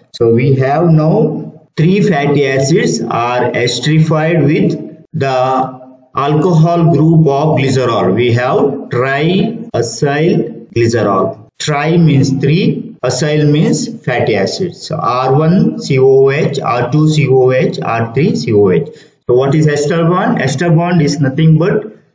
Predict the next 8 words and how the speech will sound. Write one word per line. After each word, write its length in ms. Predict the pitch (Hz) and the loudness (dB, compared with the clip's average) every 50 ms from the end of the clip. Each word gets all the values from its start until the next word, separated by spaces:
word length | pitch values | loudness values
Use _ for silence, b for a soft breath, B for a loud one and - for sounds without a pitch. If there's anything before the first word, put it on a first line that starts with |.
| B B _ _ - | B B _ _ -6
bond 420 | 147 143 143 156 175 202 208 170 | -2 -2 0 0 0 0 2 2
between 380 | 160 165 156 165 165 165 165 160 | 4 4 4 4 4 4 4 2
carboxyl 840 | 160 147 139 139 139 139 139 143 160 165 160 165 190 185 175 165 156 | 2 2 0 0 0 0 0 2 0 0 0 0 0 2 2 4 4
group 420 | 156 175 214 247 254 - - - - - - - | 4 2 2 0 -2 -4 -8 -10 -14 -14 -8 -6
and 440 | 127 151 170 214 240 - 185 147 | -4 -2 -2 -2 -2 -2 -2 -2
the 280 | 139 180 226 - - - - | -2 0 0 -2 -2 -4 -6
hydroxyl 800 | - - 127 131 127 - 131 135 135 135 135 - - 143 131 120 110 | -4 -4 -2 -2 -2 0 0 0 0 0 -2 -2 -2 -2 -2 -2 -4
group 360 | 107 127 123 107 - - | -2 0 0 0 0 -2